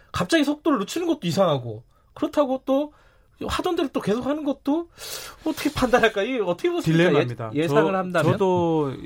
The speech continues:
Speaker 2: 육군 본부에서 뭐 검찰 검사할 때
Speaker 1: 네.
Speaker 2: 피의자 갑자기 뭐, 뭐 죄송한 얘기지만 상당히 문제가 생겼을 때,
Speaker 1: 네.
Speaker 2: 뭐 크-, 극단적인 것들을 했을 때
Speaker 1: 예.
Speaker 2: 가장 멘붕이 옵니다.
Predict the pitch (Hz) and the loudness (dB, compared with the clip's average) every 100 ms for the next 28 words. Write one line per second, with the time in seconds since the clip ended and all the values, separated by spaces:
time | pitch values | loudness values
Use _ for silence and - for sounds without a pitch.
0 | - 139 - 165 147 151 151 131 127 117 | -10 -8 -4 -2 -2 -2 -2 -2 -4 -4
1 | 113 113 113 - 131 127 135 123 120 110 | -8 -10 -12 -6 -6 -2 -2 0 -2 -4
2 | 110 123 131 127 120 117 117 - 127 123 | -6 -4 -2 -2 -2 -4 -6 -6 -4 -4
3 | 107 147 123 117 - - - - - _ | -2 -2 -2 -4 -12 -20 -20 -20 -20 _
4 | _ - - 277 254 156 131 165 139 120 | _ -8 -4 -2 -2 -4 -4 -4 -4 -8
5 | 110 110 123 - _ _ _ _ _ _ | -8 -12 -16 -20 _ _ _ _ _ _
6 | - 110 127 151 131 113 110 110 110 - | -14 -6 -2 0 -2 -4 -8 -10 -12 -14
7 | - 160 160 165 135 156 156 131 113 - | -6 -2 0 0 0 0 -2 -2 -8 -12
8 | - 110 110 _ 147 139 127 120 123 - | -16 -18 -18 _ -2 0 0 -4 -10 -8
9 | 165 139 - 123 139 156 170 147 120 110 | -6 -6 -10 -10 -6 0 0 -2 -6 -8
10 | 123 120 117 120 127 117 - 143 127 117 | -10 -10 -8 -10 -10 -12 -4 -2 0 -2
11 | 127 - _ - - 139 139 117 120 120 | -6 -16 _ -10 -6 -4 -2 -2 -2 -4
12 | 101 101 107 113 | -6 -10 -14 -16